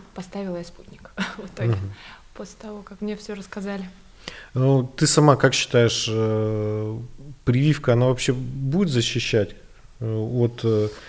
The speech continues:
Speaker 2: вероятности заражения коронавирусом? Или она просто смягчает,
Speaker 1: Я
Speaker 2: э,
Speaker 1: думаю, что
Speaker 2: последствия?
Speaker 1: п-, просто смягчает.
Speaker 2: Смягчает, да?
Speaker 1: Мгм.
Speaker 2: То есть шанс оказаться там на больничной койке, он уже ниже гораздо?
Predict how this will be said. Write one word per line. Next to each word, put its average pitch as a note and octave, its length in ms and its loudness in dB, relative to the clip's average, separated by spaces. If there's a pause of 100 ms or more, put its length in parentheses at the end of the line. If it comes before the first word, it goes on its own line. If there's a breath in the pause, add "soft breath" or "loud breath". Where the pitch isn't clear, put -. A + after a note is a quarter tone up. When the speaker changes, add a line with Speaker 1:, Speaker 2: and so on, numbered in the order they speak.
(120)
Speaker 2:
вероятности B2 720 10
заражения A2+ 560 6
коронавирусом? G#2+ 800 0
Или C3+ 180 8
она C#3+ 200 8
просто C#3+ 380 6
смягчает, B2 680 6
Speaker 1:
Я A2+ 140 2
Speaker 2:
э, - 20 4
Speaker 1:
думаю, A2+ 60 2
что C4+ 100 -2
Speaker 2:
последствия? - 500 2
Speaker 1:
п-, - 120 -10
просто - 240 -6
смягчает. G3 520 -12 (340)
Speaker 2:
Смягчает, G#2+ 640 -2
да? G#2 80 -4
Speaker 1:
Мгм. B2 220 -4 (440 soft breath)
Speaker 2:
То A#2+ 100 4
есть A2+ 100 4
шанс C3 400 6
оказаться A#2 580 2
там G#2+ 140 0
на A2 80 0
больничной A2+ 440 2
койке, C3 380 2
он A2 100 0
уже G#2+ 160 -2
ниже A2 280 0
гораздо? G2 460 -6